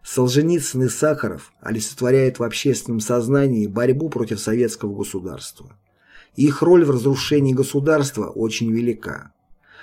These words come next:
В. Кожинову возразить на это было нечего, но он пытается увести разговор в сторону. Они в немалой степени были антиподами, полемизировали между собой.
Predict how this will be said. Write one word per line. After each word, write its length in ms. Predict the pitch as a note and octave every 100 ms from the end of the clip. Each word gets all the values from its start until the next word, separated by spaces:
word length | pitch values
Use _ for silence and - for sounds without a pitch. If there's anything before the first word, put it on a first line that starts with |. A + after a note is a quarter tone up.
| -
В. 240 | - A#2 D#3+
Кожинову 760 | D#3 F3+ E3 D3 A#2 F#2+ D#2+ - - - -
возразить 540 | B2 D3 D#3+ D#3+ D#3+
на 40 | D3
это 220 | C#3+ C#3+
было 180 | C3+ D3
нечего, 640 | C#3+ A2+ - - - - _ _ _ _
но 220 | A#2 B2
он 160 | C3+ -
пытается 560 | C#3+ C#3 B2+ B2 -
увести 360 | B2 A#2 - B2+
разговор 460 | A2+ B2+ B2+ C3+
в 60 | C3+
сторону. 580 | - E3 C#3+ D#2+ B1 - _ _ _ _ - _
Они 280 | - D#3+ F#3
в 80 | D3
немалой 420 | D#3+ D3+ C#3+ C#3+
степени 480 | C#3+ F3+ E3 C3+ A2
были 360 | G#2+ C3 B2 -
антиподами, 1040 | A#2+ B2+ D3 D#3+ - D#3+ F2+ D2+ C2+ - _ _
полемизировали 800 | A2+ B2 C3+ B2 F3 E3 B2+ G#2
между 340 | G#2+ G#2+ A2+
собой. 580 | G#2+ C3+ C#3 A2 - -